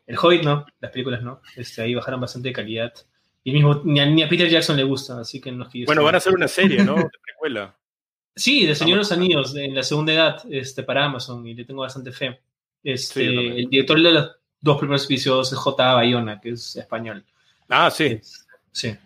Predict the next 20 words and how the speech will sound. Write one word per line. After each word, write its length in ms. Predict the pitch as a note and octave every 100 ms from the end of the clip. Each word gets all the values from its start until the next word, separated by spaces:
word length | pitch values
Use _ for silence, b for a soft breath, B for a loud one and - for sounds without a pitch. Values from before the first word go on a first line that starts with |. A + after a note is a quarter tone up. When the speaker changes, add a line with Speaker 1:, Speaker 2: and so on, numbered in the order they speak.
| _ -
Speaker 1:
que 120 | A#2
ojalá. 260 | G#2+ A#2+ C3+
Speaker 2:
Oye, 120 | C3+
Speaker 1:
Y 40 |
bueno, 200 | D3+ -
Speaker 2:
pero 160 | G#2+ G2+ G#2+
Speaker 1:
está-, 140 | D3 _ _ _ _ -
la, 120 | C#3+
la 140 | C#3 C3+
están 140 | D3+
grabando 220 | D3+ D3+ D#3
en 40 |
Nueva 140 | D#3 C#3+
Zelanda 340 | A#2 B2 A#2
también 260 | A#2 A#2 A2+
y 100 | A2+
todo, 220 | A2+ A2+
así 220 | - -
que 140 | A2+ - _ _ _ _ _ -
veremos. 440 | A#2 D3 - -